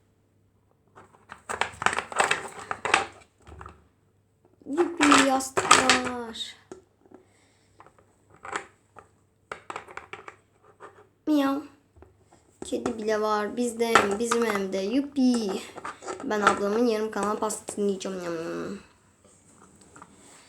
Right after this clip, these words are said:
Ben de eğleneceğim. Yupi, yupi, yupi, yupi. Birazcık yatacağım. Çocuklar, geldiniz mi?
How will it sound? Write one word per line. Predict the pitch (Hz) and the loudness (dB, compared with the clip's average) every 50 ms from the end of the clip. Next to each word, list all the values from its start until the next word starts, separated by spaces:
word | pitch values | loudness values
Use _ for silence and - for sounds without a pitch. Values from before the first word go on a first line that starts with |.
| - - - - - - - 262 | -16 -16 -16 -16 -16 -4 2 6
Ben | 254 254 254 | 6 8 8
de | 254 262 254 | 8 8 8
eğleneceğim. | 247 247 247 247 254 254 262 240 240 254 | 8 6 4 2 2 0 0 2 2 2
Yupi, | 294 285 - - | 2 2 2 2
yupi, | 285 294 294 294 - 285 | 2 2 2 0 2 2
yupi, | 277 285 294 - - 294 | 2 2 2 0 2 2
yupi. | 302 294 285 - 277 240 220 220 220 | 2 2 0 -2 -2 -2 -2 -4 -6
Birazcık | 208 202 202 202 202 202 - - | -4 -4 -4 -4 -4 -6 -6 -6
yatacağım. | 202 202 202 - 214 208 208 202 202 202 - _ _ _ - - - _ _ _ _ _ _ _ _ _ _ _ _ _ _ _ _ _ _ _ _ _ _ _ _ _ _ _ _ _ _ _ _ _ _ _ _ _ - _ _ _ _ _ _ _ _ _ _ _ _ _ _ _ _ _ | -8 -8 -8 -8 -8 -6 -4 -4 -6 -8 -10 _ _ _ -20 -20 -20 _ _ _ _ _ _ _ _ _ _ _ _ _ _ _ _ _ _ _ _ _ _ _ _ _ _ _ _ _ _ _ _ _ _ _ _ _ -20 _ _ _ _ _ _ _ _ _ _ _ _ _ _ _ _ _
Çocuklar, | - 269 254 240 - - - 220 214 214 | -4 -2 -2 -2 -2 -2 2 2 4 4
geldiniz | 226 240 240 233 233 233 240 240 226 226 - | 6 6 6 6 4 4 2 2 0 0 -2
mi? | 226 214 208 220 | -4 -4 -4 -6